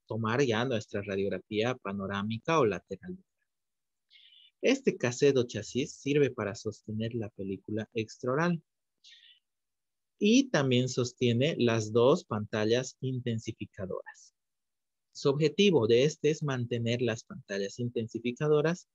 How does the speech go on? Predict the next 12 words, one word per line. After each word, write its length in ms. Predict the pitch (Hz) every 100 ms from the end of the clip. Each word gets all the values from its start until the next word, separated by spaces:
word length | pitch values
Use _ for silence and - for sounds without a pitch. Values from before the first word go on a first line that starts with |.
| _ _ _ _ -
en 180 | 180
contacto 640 | 170 165 156 156 156 - 135
íntimo 460 | 143 143 143 143 -
con 260 | - 113
la 100 | 107
película. 640 | 101 101 101 107 - 185 - _ _ _ _ _ _ _
De 140 | 196
lo 120 | 240 202
contrario, 760 | 156 127 123 113 120 139 - _ _ -
perderíamos 960 | 165 147 127 113 113 117 120 139 - _ -
nitidez, 880 | 120 117 110 104 95 92 - - - _ -
¿ya? 340 | 110 113 190